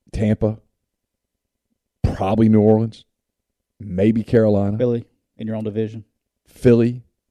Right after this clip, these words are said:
Speaker 1: maybe Washington. Um, out west, uh, who's better than us? The, the,
Speaker 2: Arizona.
Speaker 1: the Rams, certainly. Probably Arizona.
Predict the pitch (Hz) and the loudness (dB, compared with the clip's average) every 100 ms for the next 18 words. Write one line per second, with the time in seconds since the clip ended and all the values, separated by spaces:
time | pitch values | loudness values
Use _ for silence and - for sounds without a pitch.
0 | _ _ _ _ _ _ _ - 90 113 | _ _ _ _ _ _ _ -12 -2 2
1 | 127 123 107 107 127 117 117 117 _ _ | 4 6 4 2 -4 -8 -12 -16 _ _
2 | _ _ _ _ _ _ _ _ _ _ | _ _ _ _ _ _ _ _ _ _
3 | _ _ - 92 87 85 85 - _ _ | _ _ -12 -8 -8 -10 -14 -20 _ _
4 | _ _ _ _ - 95 98 110 120 117 | _ _ _ _ -10 -8 0 2 4 0
5 | - - 87 85 80 - _ _ _ _ | -10 -14 -10 -10 -10 -16 _ _ _ _
6 | _ _ _ _ _ _ _ _ _ _ | _ _ _ _ _ _ _ _ _ _
7 | _ - 104 87 82 - 101 92 82 78 | _ -12 -12 -12 -4 -2 0 -2 -6 -10
8 | 69 - - 90 120 113 95 107 98 98 | -14 -18 -12 -6 -4 -4 -4 -2 0 2
9 | 98 98 101 101 - _ - 92 85 85 | 0 -2 -4 -10 -20 _ -10 -10 -10 -14
10 | 95 _ _ _ _ _ _ _ _ _ | -16 _ _ _ _ _ _ _ _ _
11 | - 101 104 101 104 95 95 95 101 | -12 -6 -4 -2 -2 -2 -2 -2 -6